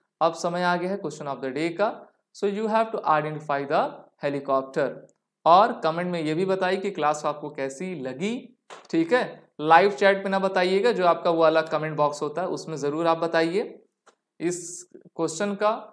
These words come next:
आंसर कल के नेक्स्ट सेशन में हम ज़रूर देखेंगे। So before you wind up, these are the courses which are running with S S B crack exam, bundles and test series of all the courses are available।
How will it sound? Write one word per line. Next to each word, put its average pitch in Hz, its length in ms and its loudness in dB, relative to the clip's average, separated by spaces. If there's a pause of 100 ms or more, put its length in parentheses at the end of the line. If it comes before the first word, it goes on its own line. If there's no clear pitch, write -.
(220)
आंसर 170 460 -2 (120)
कल 156 180 0
के 151 80 -4
नेक्स्ट 139 340 -6
सेशन 190 220 -4
में 196 140 -4
हम 156 160 -10
ज़रूर 151 340 -6
देखेंगे। 185 460 -2 (400)
So - 180 -6
before 143 400 -4
you 190 160 -2
wind 190 280 0
up, 175 160 -6
these 139 180 -6
are 139 140 0
the 139 80 -8
courses 165 540 -6
which 139 120 -8
are 135 120 -4
running 139 180 -6
with 139 140 -6
S 135 160 -14
S 127 60 -14
B 131 60 -10
crack 135 260 -8
exam, 151 380 -6
bundles 135 380 -6
and 139 140 -14
test 135 160 -10
series 143 200 -10
of 135 180 -10
all 139 100 -2
the 143 180 -10
courses 135 260 -10
are 139 140 -6 (720)
available। 156 600 -2